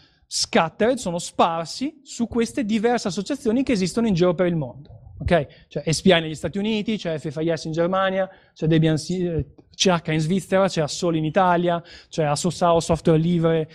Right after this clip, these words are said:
in, in Brasile, ne abbiamo tante. Ehm, questo è quanto, vi racconto solo un'ultima cosa, che è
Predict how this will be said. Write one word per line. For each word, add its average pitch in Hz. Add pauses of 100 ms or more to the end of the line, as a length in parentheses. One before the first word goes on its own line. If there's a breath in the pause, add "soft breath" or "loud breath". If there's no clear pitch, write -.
(180 loud breath)
in, 151
in 147
Brasile, 185
ne 214
abbiamo 190
tante. - (1080 loud breath)
Ehm, 185 (1080 loud breath)
questo 277
è 233
quanto, 202
vi 170
racconto 220
solo 226
un'ultima 196
cosa, 156 (880 soft breath)
che 208
è 254